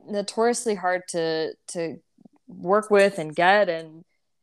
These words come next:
i-, if, you know, th-, the industry wants us to be continuing to put out music so that we can stay relevant and stay in people's field of, of vision. And of course, as artists, we want to be putting out music, but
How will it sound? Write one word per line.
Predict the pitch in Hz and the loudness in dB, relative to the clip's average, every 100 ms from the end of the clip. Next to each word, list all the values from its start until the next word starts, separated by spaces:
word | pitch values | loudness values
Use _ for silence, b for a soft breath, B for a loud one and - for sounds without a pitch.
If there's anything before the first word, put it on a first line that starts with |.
| - | -14
i-, | 185 - | -12 -8
if, | 196 180 - - _ _ - | -10 -10 -20 -20 _ _ -14
you | 190 | -8
know, | 165 170 | -6 -6
th-, | 175 - 202 | -6 -8 2
the | 202 196 | 4 4
industry | 208 208 202 180 | 4 0 -2 -2
wants | 180 190 196 | -2 -4 -4
us | 180 - | -6 -6
to | 180 | -8
be | 175 165 | -6 -6
continuing | 175 170 180 180 175 170 | -8 -6 -6 -4 -6 -6
to | |
put | 165 - 165 | -6 -4 -2
out | 147 | -2
music | 190 269 214 196 | -2 -2 -2 -4
so | - 170 | -2 -2
that | 156 | 0
we | 170 175 | -2 -4
can | 180 156 160 160 _ _ _ _ _ - | -4 -6 -6 -12 _ _ _ _ _ -10
stay | - - 180 165 165 160 156 | -6 0 2 2 -2 -4 -6
relevant | 156 214 220 202 202 202 190 | 0 2 4 2 -2 -6 -12
and | 139 143 143 156 | -12 -14 -20 -20
stay | - 180 175 | -10 -8 -6
in | 165 | -10
people's | 170 - 151 | -14 -14 -14
field | - 156 151 147 | -8 -6 -6 -6
of, | 147 - - - | -10 -12 -20 -12
of | 156 156 | -12 0
vision. | 196 233 208 202 | 2 4 4 4
And | 185 | 0
of | 170 | -2
course, | - 165 165 | -2 -2 -2
as | 170 - | -4 2
artists, | 220 202 - | 4 2 -4
we | 175 | -6
want | 151 180 240 | -4 -2 -2
to | 240 | -4
be | 214 | -8
putting | - 165 165 | -8 -8 -8
out | 143 | -8
music, | 156 156 160 160 | -10 -8 -8 -4
but | 185 - | -4 -6